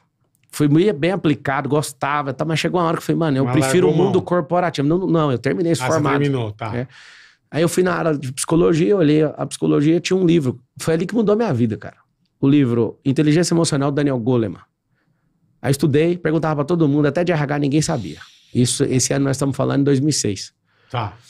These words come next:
Speaker 1: Aí eu falei, "Inteligência emocional é top."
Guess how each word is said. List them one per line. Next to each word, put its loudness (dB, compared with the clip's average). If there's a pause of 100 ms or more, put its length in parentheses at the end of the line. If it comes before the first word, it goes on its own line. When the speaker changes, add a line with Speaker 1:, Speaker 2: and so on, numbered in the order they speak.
(580)
Speaker 1:
Aí 0
eu 2
falei, -2
"Inteligência 0
emocional 0
é 0
top." -4